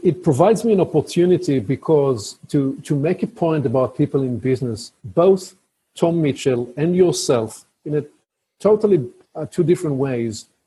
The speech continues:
would qualify as what you call hard-charging, data-driven, focused on action and results type leaders. And at the same time, you both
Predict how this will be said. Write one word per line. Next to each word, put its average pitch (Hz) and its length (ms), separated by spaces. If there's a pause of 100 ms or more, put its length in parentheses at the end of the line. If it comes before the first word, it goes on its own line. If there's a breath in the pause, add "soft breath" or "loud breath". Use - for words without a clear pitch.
(640)
would 151 260
qualify 160 760
as 139 260
what 147 300
you 151 100
call 131 560 (200)
hard-charging, 135 1800 (640)
data-driven, 127 1000
focused 156 720
on 127 420 (100)
action 147 560
and 139 200
results 127 760 (160)
type 131 320
leaders. 110 520 (1080)
And 180 200
at 151 80
the 147 80
same 226 340
time, 156 540
you 147 340
both 185 500